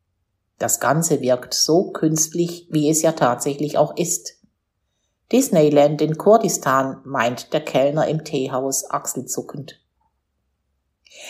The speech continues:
Das alte Hasankeyf versank im Februar zweitausendzwanzig in den Fluten,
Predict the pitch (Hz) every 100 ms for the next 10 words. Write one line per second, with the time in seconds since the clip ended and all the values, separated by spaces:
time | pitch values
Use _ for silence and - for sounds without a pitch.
0 | - - - - 156 226 - 208 135 -
1 | 139 147 143 147 160 160 185 - 165 147
2 | 160 156 185 170 - 123 127 139 131 131
3 | - 139 147 151 151 156 - 147 156 160
4 | 170 - 165 175 170 170 202 208 - 143
5 | 143